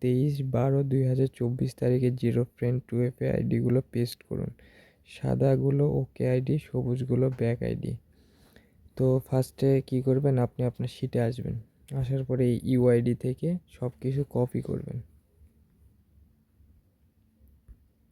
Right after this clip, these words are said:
কপি। তারপর গ্রুপে আসবেন, এসে এই শিটটা, যেদিন আপনার রিপোর্ট ফাইলটা থাকবে, সেই রিপোর্ট ফাইলটা ওপেন করবেন। ওপেন করার পরে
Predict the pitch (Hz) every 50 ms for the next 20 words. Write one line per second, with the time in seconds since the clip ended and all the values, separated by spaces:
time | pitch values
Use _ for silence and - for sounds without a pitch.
0 | _ _ _ _ _ _ _ _ _ _ _ - - - _ _ _ _ _ _
1 | _ _ _ _ - - 127 135 131 - - - - - - _ _ - - -
2 | _ _ _ _ _ _ _ _ _ _ _ _ _ _ _ - - - _ _
3 | _ - - 131 131 127 131 135 135 131 113 131 131 131 131 135 135 131 - 135
4 | 131 131 131 135 131 127 127 127 127 - - 135 127 131 127 - - 127 120 -
5 | _ - 151 156 156 147 135 123 131 123 120 127 123 127 123 123 - - 131 131
6 | 135 131 127 123 - 127 - - - 135 131 127 135 - 123 120 - - 127 131
7 | 131 120 123 139 156 165 - - - 127 123 123 117 117 123 120 - - - 127
8 | 127 - 120 123 117 - 101 104 - - - - - - - 127 - _ _ _
9 | _ - _ _ _ _ _ _ _ _ _ _ _ _ _ _ _ _ _ _
10 | _ _ _ _ _ - _ _ _ _ _ - 139 131 - 147 143 147 143 135
11 | 127 127 127 135 127 - 123 123 123 127 156 190